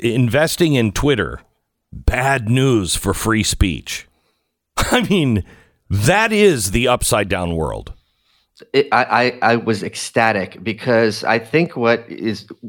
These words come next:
Speaker 2: Elon Musk, I had this tweet that Elon Musk has done a better job of going on, on offense than practically the entire conservative movement.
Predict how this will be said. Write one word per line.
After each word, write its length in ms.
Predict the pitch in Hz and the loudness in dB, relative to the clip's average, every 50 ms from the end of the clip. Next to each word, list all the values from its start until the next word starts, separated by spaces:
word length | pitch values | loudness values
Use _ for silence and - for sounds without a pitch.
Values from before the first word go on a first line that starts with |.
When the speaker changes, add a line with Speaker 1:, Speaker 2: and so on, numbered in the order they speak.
| - - _ _ _ 135 | -20 -20 _ _ _ 2
Speaker 2:
Elon 340 | 147 156 165 165 156 143 | 2 4 4 2 2 2
Musk, 320 | 127 123 123 120 - - - | 2 2 2 2 0 0 -2
I 80 | 104 | 0
had 160 | 107 120 110 101 | 2 2 0 0
this 180 | 107 98 - | -2 -6 -6
tweet 320 | - - - 110 113 113 113 | -10 -6 -2 -2 -2 0 0
that 140 | 110 104 90 | 0 0 2
Elon 280 | 113 120 120 113 104 | 2 2 2 2 2
Musk 260 | 104 107 107 104 - - | 0 0 0 -2 -2 -6
has 100 | 107 95 | -4 0
done 160 | 95 104 104 | 0 0 0
a 60 | 104 | 2
better 220 | 92 110 110 107 | 0 0 0 2
job 240 | 98 110 101 101 90 | 0 0 0 0 -2
of 80 | 95 87 | -6 -4
going 200 | 104 104 104 104 | -2 -2 -2 -2
on, 320 | 101 - 101 107 104 98 - _ _ | -2 -2 -2 -2 -2 -4 -10 _ _
on 160 | 104 107 101 | -4 -4 -2
offense 540 | - - 110 110 - 113 107 110 113 - - - - - - - - _ | -2 0 -2 0 0 -2 -2 -2 -2 -4 -8 -16 -20 -20 -20 -20 -10 _
than 160 | - 101 92 | -2 -2 2
practically 460 | - 123 117 110 110 - - 117 113 | 4 4 4 4 0 -2 -4 -4 -2
the 100 | 101 113 | 0 0
entire 320 | 107 101 - 107 101 101 101 | -2 0 0 0 0 0 0
conservative 480 | - 107 92 - 104 104 101 98 95 | -2 -6 -4 0 0 0 0 0 -2
movement. 380 | 107 107 101 98 123 131 - | -2 -4 0 2 0 0 0